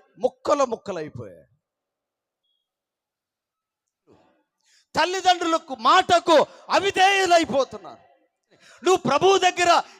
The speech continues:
ఎంత అవిధేయుడిగా ఉంటున్నావో నీ బిడ్డలు కూడా నీ దగ్గర అంతే అవిధేయులుగా ఉంటున్నారు.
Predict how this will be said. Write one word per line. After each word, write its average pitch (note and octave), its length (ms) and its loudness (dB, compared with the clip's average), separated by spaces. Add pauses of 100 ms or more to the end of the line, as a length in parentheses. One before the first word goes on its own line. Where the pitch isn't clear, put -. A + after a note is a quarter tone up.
ఎంత E4+ 280 -4 (400)
అవిధేయుడిగా F#4+ 800 2
ఉంటున్నావో G#3+ 760 -8 (340)
నీ F3 120 -12
బిడ్డలు B3+ 400 -2
కూడా A3 240 -2
నీ G3+ 120 -12
దగ్గర F3 280 -12
అంతే E3+ 320 -12
అవిధేయులుగా D3 640 -14
ఉంటున్నారు. F#2+ 500 -20